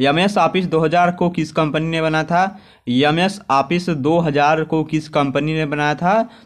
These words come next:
तो Microsoft कंपनी ने बनाया था। डी ऑप्शन बिल्कुल सही है। हम आगे के क्वेश्चन की तरफ बढ़ते हैं। हम वर्ड स्टार में फाइल का नाम अधिकतम हो सकता है क्या? वर्ड स्टार में फाइल का अधिकतम नाम क्या हो सकता है? तो बी ऑप्शन बिल्कुल सही है,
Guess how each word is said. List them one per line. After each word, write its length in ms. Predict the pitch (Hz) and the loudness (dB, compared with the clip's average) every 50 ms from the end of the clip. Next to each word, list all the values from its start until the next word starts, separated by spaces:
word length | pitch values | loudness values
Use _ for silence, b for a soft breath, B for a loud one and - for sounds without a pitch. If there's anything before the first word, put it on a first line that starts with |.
| B | B
तो 80 | - 139 | -6 -4
Microsoft 760 | 143 139 139 147 151 151 170 185 175 - 170 156 156 - - | 0 2 2 2 2 0 -2 -4 0 2 0 0 0 0 -2
कंपनी 380 | - 147 147 131 147 143 151 156 | -2 -2 -2 -2 -4 -4 -2 -4
ने 100 | 165 156 | -4 -2
बनाया 300 | 135 131 127 120 117 117 | 0 0 0 0 0 -2
था। 160 | 117 113 110 | -4 -6 -6
डी 260 | 110 117 151 165 165 | -4 -4 -2 0 0
ऑप्शन 340 | 156 143 139 - 151 147 143 | 0 0 -2 -4 -6 -4 -2
बिल्कुल 280 | 139 131 127 143 143 | -2 -2 0 -2 -4
सही 220 | 131 - 143 143 143 | -2 -2 -2 -2 0
है। 220 | 151 165 185 202 b b b b b b b b _ | 0 -2 -2 -4 b b b b b b b b _
हम 100 | - 131 | -2 0
आगे 240 | 139 139 143 165 185 | 2 2 2 2 0
के 60 | 185 | -2
क्वेश्चन 300 | 185 180 170 147 - 170 | -2 -2 -4 -2 -2 -4
की 60 | 151 147 | -4 -2
तरफ 140 | 147 147 | -4 -2
बढ़ते 260 | 143 139 127 - 139 135 | -2 -2 -2 -2 -2 -2
हैं। 60 | 131 | -2
हम 260 | 135 156 175 196 202 B B B B B B B | -2 -2 -4 -4 -8 B B B B B B B
वर्ड 400 | 127 131 151 170 190 202 202 - | 0 2 4 4 4 2 2 0
स्टार 320 | 170 - - 170 160 165 170 | -2 0 0 2 2 2 2
में 140 | 180 180 | 0 -2
फाइल 320 | 180 180 - 147 151 160 160 | -2 0 2 2 2 2 2
का 140 | 160 170 156 | 0 0 0
नाम 220 | 156 156 156 156 | 2 0 0 0
अधिकतम 400 | 151 156 151 147 147 151 160 156 | 0 0 0 0 0 -2 -2 -2
हो 120 | 156 151 | -2 -2
सकता 320 | 147 147 143 143 - 147 143 | -2 -2 -4 -2 0 0 2
है 120 | 143 139 | 2 0
क्या? 360 | 135 - 135 117 101 95 b b b b b b b _ | 0 0 0 0 0 -2 b b b b b b b _
वर्ड 380 | 123 123 135 151 170 180 185 190 196 - 139 | -2 2 2 4 4 4 2 2 0 0 -2
स्टार 360 | 143 143 - 139 135 139 147 | -4 -2 0 2 2 2 2
में 180 | 151 160 170 175 | 0 0 -2 -4
फाइल 380 | 175 - - 127 131 139 139 | -2 0 0 2 2 2 0
का 120 | 135 139 151 | 0 0 -2
अधिकतम 480 | - - 131 127 127 127 127 151 147 | 0 0 0 -2 -2 -4 -2 -2 -2
नाम 280 | 139 135 135 135 131 127 | 0 0 0 0 0 -2
क्या 180 | 127 120 127 131 | -2 0 0 0
हो 140 | 135 131 | 0 -2
सकता 320 | - 143 143 - - 151 147 | -4 -8 -8 -2 -2 -2 0
है? 280 | 156 185 214 220 - b b b b b _ | 2 0 0 -2 -6 b b b b b _
तो 80 | 147 | -4
बी 240 | 127 120 151 165 165 | 0 0 0 0 2
ऑप्शन 320 | 151 135 127 - 160 151 | 0 0 0 -2 -4 -2
बिल्कुल 280 | 139 143 131 127 160 156 | 0 -2 -2 -2 -2 -4
सही 180 | 156 - 160 165 | -2 -2 -2 0
है, 220 | 180 196 214 208 | 0 -2 -2 -4